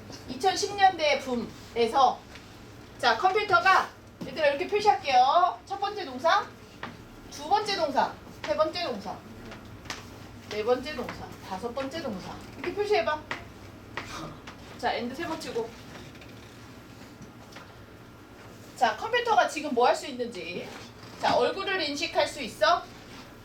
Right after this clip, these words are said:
자, translate languages. 언어를 번역할 수도 있어? 우리를 위해서 전화를 받을 수도 있어?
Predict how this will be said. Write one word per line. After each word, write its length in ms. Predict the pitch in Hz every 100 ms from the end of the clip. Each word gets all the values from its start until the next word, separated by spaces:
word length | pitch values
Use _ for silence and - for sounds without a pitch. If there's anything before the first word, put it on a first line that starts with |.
| - -
자, 220 | - 220 214
translate 800 | 427 453 440 370 339 320 -
languages. 640 | 247 240 269 277 220 175 -
언어를 500 | - 247 359 392 370
번역할 540 | - 262 285 330 - 294
수도 300 | - 277 262
있어? 440 | 220 - 349 381 - - - - - -
우리를 500 | 285 381 427 427 415
위해서 340 | 349 349 359 339
전화를 640 | - 269 277 349 339 339
받을 360 | - 226 269 285
수도 360 | 330 320 330
있어? 460 | 233 220 - 339 359